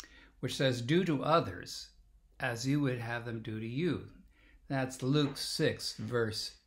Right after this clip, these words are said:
thirty-one. Luke six, verse thirty-one. Well, we know from other cultures and other places from the time that others had that same phrase, but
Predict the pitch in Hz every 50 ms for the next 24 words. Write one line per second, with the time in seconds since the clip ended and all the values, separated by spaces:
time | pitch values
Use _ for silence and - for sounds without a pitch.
0 | - - - - 127 120 117 113 120 113 107 120 127 127 113 92 - - - -
1 | - - - - - - - - - - - - - - - 131 123 127 131 131
2 | 131 131 - - - - 170 160 - - - - - 117 113 - - - 123 113
3 | 110 113 110 123 156 175 113 107 - - - - - - - - - - - _
4 | - - - _ _ _ - - - 151 156 156 139 120 - - - - - -
5 | - - - - - 165 185 190 185 180 170 175 - 139 135 135 120 120 117 117
6 | 117 - - - - - - 226 247 240 - - 135 123 107 104 104 - 135 123
7 | 123 131 127 117 107 - - 170 185 175 170 131 107 - - 110 98 95 110 -
8 | 123 113 110 110 113 110 117 117 117 110 - - - - 180 208 208 - 139 127
9 | 127 - 123 117 117 110 - 117 107 - - - - 120 113 107 101 - 170 190
10 | 202 160 120 110 - - - 123 123